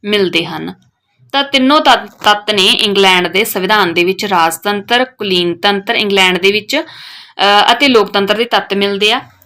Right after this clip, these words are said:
ਇੰਗਲੈਂਡ ਦੇ ਵਿੱਚ ਪ੍ਰਭੂ ਸੱਤਾ ਦਾ ਨਿਵਾਸ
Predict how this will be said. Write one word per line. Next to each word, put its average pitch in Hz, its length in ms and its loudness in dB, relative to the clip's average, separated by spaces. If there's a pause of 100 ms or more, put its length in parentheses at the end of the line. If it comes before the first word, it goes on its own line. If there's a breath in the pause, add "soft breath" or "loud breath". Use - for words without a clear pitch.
(200)
ਇੰਗਲੈਂਡ 254 540 2
ਦੇ 277 180 -4
ਵਿੱਚ 240 600 0
ਪ੍ਰਭੂ 247 280 0
ਸੱਤਾ 269 420 0
ਦਾ 240 240 4
ਨਿਵਾਸ 190 500 2